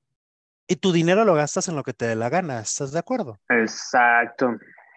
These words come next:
Speaker 1: Entonces ustedes como
Speaker 2: Exacto,
Speaker 1: nuestro
Speaker 2: exacto.
Speaker 1: público pueden gastar su dinero, pueden ver a quien quieran, pueden aplaudirle a quien les dé la gana.
Speaker 2: Ujú.
Speaker 1: Ujú.
Speaker 2: Así es.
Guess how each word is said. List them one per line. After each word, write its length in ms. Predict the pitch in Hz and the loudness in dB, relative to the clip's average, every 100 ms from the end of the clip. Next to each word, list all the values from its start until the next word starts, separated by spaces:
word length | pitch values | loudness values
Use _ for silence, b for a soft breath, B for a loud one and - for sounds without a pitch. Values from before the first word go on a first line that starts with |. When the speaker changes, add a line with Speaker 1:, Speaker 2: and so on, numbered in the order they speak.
| b - | b -10
Speaker 1:
Entonces 220 | 165 180 | -6 -6
ustedes 420 | - 175 180 190 | 0 4 4 2
como 140 | - 151 | 0 4
Speaker 2:
Exacto, 260 | 139 131 | 4 4
Speaker 1:
nuestro 240 | 170 156 156 | 4 4 4
Speaker 2:
exacto. 220 | 143 151 | 2 2
Speaker 1:
público 380 | 151 165 170 151 | 0 0 0 0
pueden 320 | 151 160 160 | 2 2 2
gastar 280 | 147 - 139 | -2 -4 -6
su 160 | - 160 | -6 -8
dinero, 460 | 135 135 143 147 | -4 0 0 0
pueden 320 | 151 147 147 | 0 -2 0
ver 120 | 147 147 | -2 -4
a 60 | |
quien 240 | - 127 120 | -6 -14 -6
quieran, 280 | 143 143 | -4 -4
pueden 260 | 135 147 147 | -2 -2 -2
aplaudirle 440 | 139 127 127 135 | -4 -6 -6 -4
a 20 | 143 | -6
quien 140 | 127 | -6
les 100 | 123 | -6
dé 80 | 127 | -4
la 140 | 143 147 | -2 -2
gana. 340 | 185 180 123 _ _ _ _ _ - _ _ _ _ _ - | -4 -6 -10 _ _ _ _ _ -20 _ _ _ _ _ -14
Speaker 2:
Ujú. 380 | 113 98 113 110 | -14 -12 -12 -12
Speaker 1:
Ujú. 120 | 107 _ _ _ _ _ | -16 _ _ _ _ _
Speaker 2:
Así 300 | 139 151 135 | -10 -4 -2
es. 640 | 113 - - - _ _ | -2 -4 -18 -20 _ _